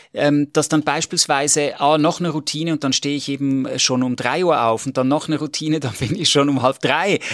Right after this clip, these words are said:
weil immer noch was dazukommt. Und dieses immer mehr dazukommen und zur Belastung werden, das ist für mich ein typisches Anzeichen, dass die Spiritualität nicht aus dem Innen geboren wird,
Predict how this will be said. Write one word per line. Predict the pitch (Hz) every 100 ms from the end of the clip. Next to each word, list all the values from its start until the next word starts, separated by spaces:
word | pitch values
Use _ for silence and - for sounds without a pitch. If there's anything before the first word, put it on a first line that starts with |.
| - -
weil | 147 -
immer | - 190 202
noch | 165 170 170 165
was | 151
dazukommt. | 147 135 196 185 175 131 104 - - -
Und | 285 170
dieses | 160 165
immer | - 175 165 135
mehr | 139 185 202 135
dazukommen | 135 127 - 208 - 151 143
und | 135
zur | - 135
Belastung | 131 156 - 151 131
werden, | 120 113 113
das | 131 165
ist | -
für | 143
mich | 139 139
ein | -
typisches | 196 190 185 143
Anzeichen, | 139 147 139 117 131 147
dass | 131
die | 127
Spiritualität | - 139 147 131 117 - 160 180 - - - - -
nicht | 139 170 175 - - _ _ -
aus | 139 165
dem | - 143
Innen | - 202 196
geboren | 151 120 127 131 147 131
wird, | 156 190